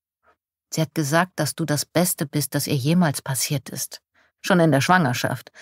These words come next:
Sie war so glücklich. Und am Ende hat sich ihr Wunsch erfüllt. Sie hat sich also gewünscht, dass sie bei der Geburt stirbt? Es war ihr Plan, mich mit dir allein zu lassen?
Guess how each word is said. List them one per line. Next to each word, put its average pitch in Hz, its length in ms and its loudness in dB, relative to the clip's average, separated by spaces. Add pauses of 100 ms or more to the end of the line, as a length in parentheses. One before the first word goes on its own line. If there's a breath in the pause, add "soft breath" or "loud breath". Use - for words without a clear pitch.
(160 loud breath)
Sie - 180 -4
war 185 140 2
so 202 240 2
glücklich. 180 640 -2 (960)
Und 175 160 -2
am 139 100 0
Ende 123 300 -4
hat 123 120 -8
sich 151 160 -4
ihr 156 140 -2
Wunsch 175 220 -2
erfüllt. 160 520 -4 (1080)
Sie - 100 0
hat 196 100 2
sich 208 140 2
also 180 160 4
gewünscht, 156 400 2
dass 175 80 0
sie 175 100 2
bei 165 100 2
der 160 120 0
Geburt 170 360 -2
stirbt? - 520 0 (840)
Es 156 140 -2
war 208 80 6
ihr 185 140 2
Plan, 220 520 4
mich 240 180 2
mit 233 160 4
dir 254 120 6
allein 226 280 6
zu 240 120 0
lassen? 240 400 2